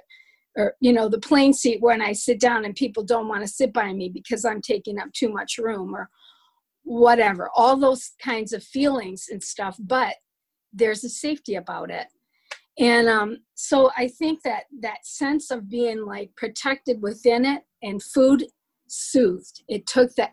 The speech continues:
edge off of everything. And, um, it really gave me a protection that I didn't have otherwise.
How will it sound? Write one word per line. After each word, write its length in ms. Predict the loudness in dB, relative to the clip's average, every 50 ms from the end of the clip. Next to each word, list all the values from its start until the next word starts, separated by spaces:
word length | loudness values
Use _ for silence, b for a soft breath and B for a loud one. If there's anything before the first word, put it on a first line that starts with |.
| _
edge 260 | -4 -4 -2 -2 -2
off 240 | -2 -2 -2 -6 -8
of 140 | -14 -16 -12 -6
everything. 680 | -4 -2 -2 0 -2 -4 -4 -8 -8 -8 -8 -10 -12 b b b b b b b b b b b 2
And, 360 | 4 4 6 4 2 0 -2 -2
um, 320 | -2 -2 0 -2 -4 -4 -4 -4
it 180 | -4 -4 -2
really 240 | 0 2 4 4 2
gave 320 | 2 2 2 2 4 4
me 200 | 4 4 4 2
a 180 | -2 -8 -10 -12
protection 800 | -10 -12 -12 -12 -10 -10 -10 -8 -8 -8 -6 -6 -6 -6 -4 -4 -4
that 220 | -2 -2 -2 -2 -2
I 120 | -4 -2
didn't 340 | 0 0 0 0 0 -4 -4
have 240 | -2 -2 -2 -2 -2
otherwise. 800 | -4 -6 -6 -6 -6 -6 -4 -4 -4 -4 -4 -4 -6 -6 -8 -8